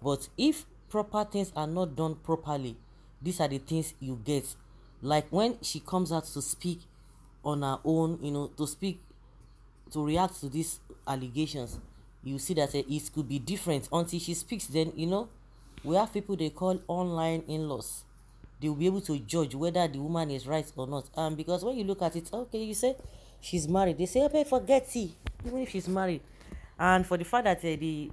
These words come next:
governor's wife is saying that, uh, because the woman is trying to be deputy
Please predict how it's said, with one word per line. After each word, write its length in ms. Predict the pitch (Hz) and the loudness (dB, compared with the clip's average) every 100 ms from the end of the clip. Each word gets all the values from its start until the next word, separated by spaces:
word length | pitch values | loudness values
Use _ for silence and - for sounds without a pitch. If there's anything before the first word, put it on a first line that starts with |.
| - - 147 | -10 -10 0
governor's 400 | 196 190 208 170 | 2 2 0 2
wife 220 | 175 165 | 0 0
is 100 | 147 | -2
saying 200 | 170 180 | -2 0
that, 200 | 156 147 | 0 0
uh, 80 | 143 | -4
because 280 | 123 160 139 | -2 0 0
the 80 | 160 | 0
woman 200 | 190 170 | 0 0
is 80 | 147 | 0
trying 180 | 170 160 | -2 0
to 120 | 143 | -2
be 240 | 139 135 - - - - - | -2 -6 -8 -16 -12 -10 -8
deputy 640 | 127 175 175 170 - 170 | 2 2 4 0 0 -2